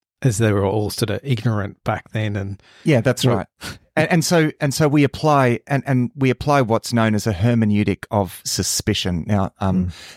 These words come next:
Speaker 2: this is the, it's guilty until proven innocent, because we just assume everyone's lying, everyone's corrupt. Uh,
Speaker 3: And what
Speaker 2: and
Speaker 3: would they know anyway,
Speaker 2: Yeah,
Speaker 3: kind of
Speaker 2: and
Speaker 3: thing.
Speaker 2: look, there's reason for that. And as, as Christians, we get,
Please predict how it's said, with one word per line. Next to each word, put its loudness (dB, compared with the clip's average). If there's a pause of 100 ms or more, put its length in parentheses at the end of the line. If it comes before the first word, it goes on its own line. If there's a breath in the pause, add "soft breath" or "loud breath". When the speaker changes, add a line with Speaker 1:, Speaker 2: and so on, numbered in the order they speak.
Speaker 2:
this 0
is -2
the, -2 (100)
it's -4
guilty 0
until 0
proven 0
innocent, 0 (280 loud breath)
because -2
we 2
just 0
assume 2
everyone's 2
lying, 0
everyone's 0
corrupt. -4 (640 loud breath)
Uh, -2
Speaker 3:
And -2
what 4
Speaker 2:
and 2
Speaker 3:
would 0
they 2
know 2
anyway, -2
Speaker 2:
Yeah, 2
Speaker 3:
kind 0
of 4
Speaker 2:
and 0
Speaker 3:
thing. 0
Speaker 2:
look, -2
there's 2
reason 4
for 0
that. 0
And 2
as, -2
as -2
Christians, -2
we 2
get, 0